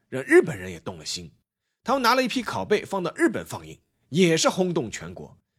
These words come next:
电影院人头攒动。结果放映了一段时间后，有一位评论家指出，这部电影其实是有反日的隐喻的。日本官方这才匆匆把电影下架，然后下令全国禁映。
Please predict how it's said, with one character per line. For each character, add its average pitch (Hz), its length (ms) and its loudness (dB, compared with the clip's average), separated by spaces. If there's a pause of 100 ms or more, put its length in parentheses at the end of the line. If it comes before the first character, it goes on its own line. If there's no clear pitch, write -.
(260)
电 190 180 6
影 143 80 0
院 143 240 0
人 190 240 0
头 117 220 -2
攒 80 280 -12
动。 80 200 -12 (720)
结 185 160 6
果 160 220 0 (120)
放 302 240 2
映 311 80 -4
了 285 60 -4
一 269 60 -6
段 247 120 0
时 185 120 -4
间 226 180 -2
后， - 300 -2
有 180 240 4
一 226 80 2
位 233 80 6
评 147 200 -4
论 170 140 -2
家 160 140 0
指 107 120 -6
出， - 300 -8 (400)
这 359 160 6
部 151 140 -2
电 113 160 -4
影 80 80 -18 (220)
其 - 220 -2
实 101 120 -6
是 110 180 -2
有 92 120 -4
反 95 460 -2
日 240 200 -4
的 202 120 -4
隐 107 360 -10
喻 202 160 -2
的。 - 180 -14 (480)
日 123 140 -6
本 90 160 -8
官 107 160 -6
方 104 180 -10
这 285 140 2
才 92 220 -4
匆 170 360 -4
匆 131 220 -6
把 - 140 -14
电 123 140 -6
影 85 140 -12
下 - 160 -2
架， - 220 0 (260)
然 104 140 -10
后 104 120 -6
下 101 200 -2
令 101 180 -10 (160)
全 226 420 0
国 98 160 -4
禁 85 280 -8
映。 82 120 -14